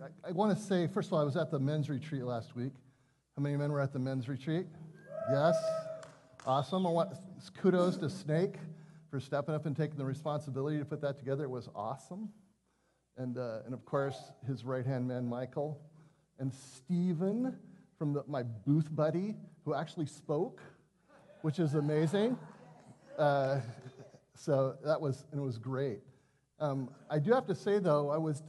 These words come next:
I had to come back early, uh, to work the booth last week, and I was a little dismayed. 'Cause when I got here to church, it turns out that while the men were up on the mountaintop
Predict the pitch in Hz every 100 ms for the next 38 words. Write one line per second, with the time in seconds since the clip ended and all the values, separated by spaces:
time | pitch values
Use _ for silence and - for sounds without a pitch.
0 | 151 156 190 165 185 156 151 147 160 170
1 | 151 117 120 - - _ _ _ _ 123
2 | 127 120 - 139 151 156 117 170 185 139
3 | - - - _ _ _ _ _ _ 135
4 | 131 - 156 147 160 147 151 143 - 147
5 | 156 202 165 170 - 165 226 127 - -
6 | _ _ _ _ _ _ _ _ _ _
7 | - 165 139 - - - 151 151 147 175
8 | 185 190 190 - - 240 240 - - _
9 | _ _ _ _ _ _ 156 - 208 240
10 | 208 185 131 127 - - - _ - 143
11 | 151 185 170 180 180 180 131 123 120 -
12 | - _ _ - 131 139 180 180 185 185
13 | 156 123 107 98 92